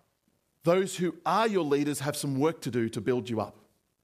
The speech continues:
to equip you and to encourage you into that place. And if you struggle with leading, please don't stay there. Ask for help.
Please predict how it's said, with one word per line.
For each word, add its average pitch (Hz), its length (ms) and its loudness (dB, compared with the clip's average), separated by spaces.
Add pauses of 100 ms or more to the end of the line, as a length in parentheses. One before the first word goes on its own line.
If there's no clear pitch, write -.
(360)
to 117 140 -2
equip 208 300 0
you 170 180 2
and 139 120 -2
to 135 100 -4
encourage 123 440 0
you 127 100 -2
into 117 160 -2
that 113 160 -2
place. 98 380 -8 (320)
And 160 100 0
if 165 120 -4
you 165 80 -2
struggle 233 540 0
with 170 160 0
leading, 131 480 0 (1200)
please 185 260 0
don't 165 220 -4
stay 156 300 -4
there. 104 240 -6 (240)
Ask 147 280 -10
for 135 100 -10
help. 120 280 -12